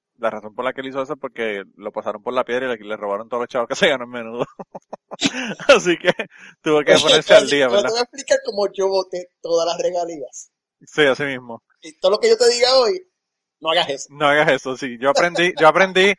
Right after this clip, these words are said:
Speaker 1: a cantazos, por favor, tú no aprendas de esa misma manera, manera. Eh, pero anyway, el caso es que, que, que, que tú le dirías o qué harías,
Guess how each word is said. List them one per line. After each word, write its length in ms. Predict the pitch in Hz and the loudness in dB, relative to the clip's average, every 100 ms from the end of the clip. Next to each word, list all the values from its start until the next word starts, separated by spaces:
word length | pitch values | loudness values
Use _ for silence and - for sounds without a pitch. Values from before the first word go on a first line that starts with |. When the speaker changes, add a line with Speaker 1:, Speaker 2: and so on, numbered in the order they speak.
| - - _ | -6 -20 _
Speaker 1:
a 120 | 143 175 | 4 6
cantazos, 540 | 175 156 180 180 180 | 6 8 6 8 4
por 160 | 151 131 | 2 0
favor, 280 | 131 135 | 0 0
tú 120 | 135 131 | -4 -4
no 80 | 131 | -4
aprendas 380 | 123 127 123 | -2 -4 -4
de 80 | 117 | -6
esa 140 | 117 117 | -10 -10
misma 200 | 123 123 | -10 -12
manera, 440 | 113 104 98 - _ _ | -8 -8 -8 -12 _ _
manera. 400 | - 107 95 95 - _ _ - - _ _ - | -14 -12 -10 -12 -16 _ _ -20 -20 _ _ -4
Eh, 640 | 120 110 104 98 92 87 85 _ _ | -2 0 -2 -4 -6 -10 -16 _ _
pero 160 | 151 | 2
anyway, 240 | 185 190 143 | 4 4 2
el 40 | |
caso 200 | 147 156 | 2 2
es 80 | 185 - | 0 2
que, 280 | 202 151 127 | 2 2 0
que, 160 | 135 | -6
que, 500 | - 135 156 175 143 - | -2 0 2 2 0 0
que 100 | 143 | -4
tú 100 | 160 | 0
le 100 | 170 | 0
dirías 280 | 175 165 175 | 2 2 0
o 60 | 165 | 0
qué 100 | 135 | 0
harías, 560 | 143 156 156 139 - | 2 2 2 0 -6